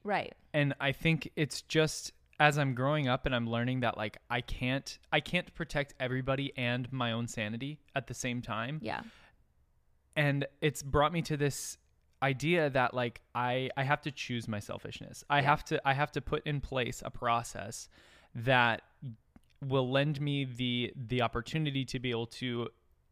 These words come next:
Speaker 2: strategically choose when I, when I can stomach being selfish, because it's
Speaker 1: Mm-hmm.
Speaker 2: really hard for me.
Speaker 1: Mm-hmm.
Speaker 2: And, like,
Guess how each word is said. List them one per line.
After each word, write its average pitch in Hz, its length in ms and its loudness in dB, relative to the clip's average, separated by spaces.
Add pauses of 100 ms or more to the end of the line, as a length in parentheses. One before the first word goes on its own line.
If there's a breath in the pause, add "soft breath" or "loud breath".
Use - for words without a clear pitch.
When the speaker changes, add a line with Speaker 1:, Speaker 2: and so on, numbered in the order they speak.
(180)
Speaker 2:
strategically 139 680 -2
choose 123 500 -2
when 123 480 0 (100)
I, 120 140 -4 (680 soft breath)
when 131 180 0
I 123 100 4
can 127 240 -4
stomach 123 560 0
being 110 240 -2
selfish, - 520 -10
because 147 200 0
it's 135 100 -6
Speaker 1:
Mm-hmm. 160 80 4
Speaker 2:
really 147 140 4
hard 127 280 0
for - 120 -16
me. - 220 -14 (380 loud breath)
Speaker 1:
Mm-hmm. 214 300 -8
Speaker 2:
And, 151 160 4
like, 127 380 2